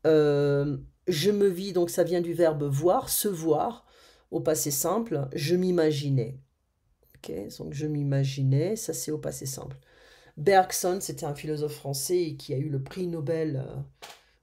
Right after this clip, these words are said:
de philosophie ou de littérature. C'est pas quelqu'un que j'adore en fait. Euh, épouvanta vient du verbe épouvanter, donc, euh, effrayer, faire très peur.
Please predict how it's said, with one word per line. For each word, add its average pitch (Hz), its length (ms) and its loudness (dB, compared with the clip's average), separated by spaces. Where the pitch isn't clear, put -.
de 120 1120 -8
philosophie 143 600 -6
ou 160 60 -6
de 139 100 -8
littérature. 131 680 -8
C'est 135 340 -14
pas - 140 -8
quelqu'un 139 380 -8
que 143 100 -8
j'adore 135 340 -4
en - 80 -10
fait. - 300 -14
Euh, 160 320 2
épouvanta 196 680 0
vient 175 180 -2
du 165 100 -8
verbe 156 400 -2
épouvanter, 175 840 -6
donc, 156 340 -6
euh, 139 200 0
effrayer, 170 640 -2
faire 147 220 -10
très - 160 -12
peur. 147 460 -6